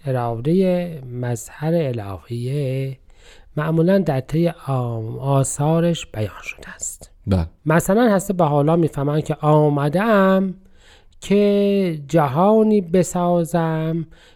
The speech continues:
Speaker 1: که زیباترین زنان عالم با تمام زینت‌ها از شرق تا غرب عالم اگر برود،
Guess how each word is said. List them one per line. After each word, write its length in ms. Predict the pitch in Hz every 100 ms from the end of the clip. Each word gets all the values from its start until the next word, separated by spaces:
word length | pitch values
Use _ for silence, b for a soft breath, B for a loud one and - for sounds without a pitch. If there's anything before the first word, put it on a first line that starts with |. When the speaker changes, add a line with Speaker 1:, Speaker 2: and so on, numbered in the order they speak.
| b -
Speaker 1:
که 140 | 180
زیباترین 1040 | 170 160 151 151 143 143 139 165 202 190 156
زنان 580 | 139 139 151 180 185 165
عالم 480 | 139 135 143 151
با 140 | 135 135
تمام 500 | - 139 147 170 175
زینت‌ها 720 | 135 139 131 123 - 147 131
از 300 | 131 127 -
شرق 300 | 165 175 165
تا 160 | -
غرب 340 | 131 151 175 156
عالم 260 | 135 123
اگر 260 | 120 120 117
برود، 500 | 127 135 139 175 175